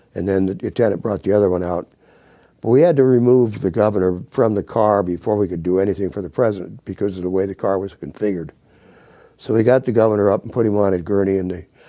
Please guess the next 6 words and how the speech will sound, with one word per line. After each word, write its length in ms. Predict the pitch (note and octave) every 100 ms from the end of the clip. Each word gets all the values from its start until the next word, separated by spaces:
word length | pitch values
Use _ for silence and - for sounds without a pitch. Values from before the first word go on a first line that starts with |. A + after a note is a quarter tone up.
| _ -
rushed 320 | A2 G#2+ -
him 120 | G2+
into 480 | G2+ G#2 - G2+ F#2+
the 280 | G2 F2+ F2+
emergency 460 | F#2+ G2 F2+ - E2
room. 240 | E2+ F#2+